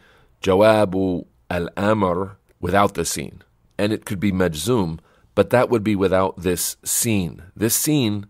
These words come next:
blocks the jazm. So this fi'l here, ندعو, is actually فعل مضارع. It's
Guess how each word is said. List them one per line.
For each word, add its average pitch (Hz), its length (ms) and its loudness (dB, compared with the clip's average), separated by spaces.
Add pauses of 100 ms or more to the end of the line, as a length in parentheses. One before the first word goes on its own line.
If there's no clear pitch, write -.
(220)
blocks 110 840 2
the 90 180 -4
jazm. 80 680 -4
So 101 180 -2
this 123 260 0
fi'l 92 400 0
here, 95 380 -2 (260)
ندعو, 120 680 2 (420)
is 92 180 -2
actually 95 680 -2
فعل 95 640 0
مضارع. 90 680 4 (300)
It's 90 220 -8